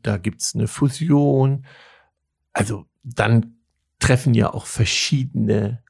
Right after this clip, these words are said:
Kulturen mit unterschiedlichen Wertvorstellungen aufeinander und am Ende soll's ja erfolgreich sein und wir nennen das ja Culture Change und auch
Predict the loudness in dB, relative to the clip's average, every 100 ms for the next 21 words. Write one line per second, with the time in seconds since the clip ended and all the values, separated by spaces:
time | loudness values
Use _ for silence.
0 | _ -4 -2 -2 _ 0 2 2 2 2
1 | 2 -2 -4 -4 -4 2 4 4 2 0
2 | -2 -2 -2 -2 0 0 0 -4 -4 -4
3 | -4 -4 -2 -2 -2 -6 _ _ _ _
4 | _ _ 0 2 2 2 0 -2 -4 -2
5 | -4 -6 _ -4 -2 -2 _ -20 _ _
6 | _ -4 0 2 2 2 2 0 -2 -6
7 | -6 -8 -10 -12 -6 -6 -4 -6 -6 -2
8 | 2 4 4 4 -6 -20 _ _ _ 4
9 | 4 4 2 4 4 4 0 -4 -6 -6
10 | -6 -4 -4 -2 0 2 2 -2 -10 _
11 | _ _ _ _ _ _ -4 -2 -2 -4